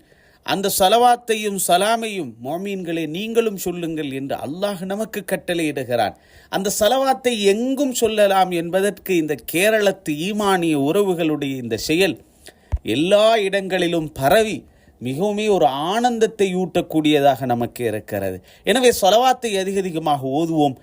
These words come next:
கண்மணி நாயகம் ஸல்லல்லாஹு அலைஹி வஸல்லம் அன்னவர்களுடைய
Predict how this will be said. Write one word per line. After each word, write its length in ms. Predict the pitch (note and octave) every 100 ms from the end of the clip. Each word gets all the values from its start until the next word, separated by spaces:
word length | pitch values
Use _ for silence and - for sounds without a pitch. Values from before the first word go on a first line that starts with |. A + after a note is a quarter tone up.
| _ _
கண்மணி 360 | - C#3+ F3
நாயகம் 440 | E3 C#3+ C3+ A#2+ A2 - _ - -
ஸல்லல்லாஹு 580 | F#3 A3+ G3+ F3+ E3
அலைஹி 180 | C#3+ C3+
வஸல்லம் 280 | D3 B2+ A#2
அன்னவர்களுடைய 680 | A#2+ F3 D#3+ C#3+ C#3 B2+ B2+